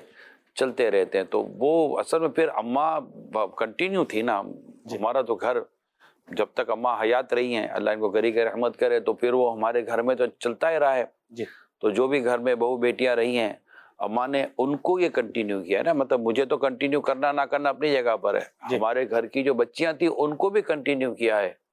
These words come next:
Speaker 2: جی۔
Speaker 1: ان کو بھی یاد آ جا، اماں نہیں ہے، لیکن ہمارے گھر میں تو یہ سلسلے سب کے، کئیوں کے گھروں میں سلسلے چل رہے ہیں۔ یعنی اب ہمارا تو یہ کہ جب آپ نے میرا تذکرہ تو، تو میں کہہ رہا ہوں۔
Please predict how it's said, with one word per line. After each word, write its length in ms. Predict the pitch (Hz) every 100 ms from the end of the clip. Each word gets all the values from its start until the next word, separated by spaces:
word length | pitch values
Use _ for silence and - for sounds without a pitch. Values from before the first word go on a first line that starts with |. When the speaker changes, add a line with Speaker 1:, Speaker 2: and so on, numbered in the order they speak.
| -
Speaker 2:
جی۔ 80 | 123 - _ -
Speaker 1:
ان 180 | 127
کو 140 | 143 180
بھی 120 | 175
یاد 200 | 139 127
آ 80 | 117
جا، 100 | 120
اماں 180 | 127 160
نہیں 200 | 180 170
ہے، 120 | 110 - _ _ _ _ _ - - _ -
لیکن 260 | 117 131
ہمارے 380 | 113 113 151 180
گھر 120 | 175
میں 160 | 170 180
تو 100 | 165
یہ 140 | 175
سلسلے 420 | 156 143 - 160
سب 240 | 165 202 -
کے، 80 | 254 -
کئیوں 260 | - 269 294
کے 100 | 214
گھروں 260 | 135 127
میں 80 | 120
سلسلے 360 | 113 101 - 101
چل 200 | 98 101
رہے 80 | 98
ہیں۔ 60 |
یعنی 140 | 117 135
اب 260 | 123 110
ہمارا 300 | 123 143 170
تو 180 | 165 165
یہ 120 | 160
کہ 160 | 160 160
جب 200 | 151 143
آپ 120 | 139
نے 80 | 147
میرا 340 | 147 160 139
تذکرہ 380 | 143 - 147 139
تو، 120 | 131
تو 120 | 131
میں 160 | 123 123
کہہ 200 | 113 110
رہا 80 |
ہوں۔ 100 | 101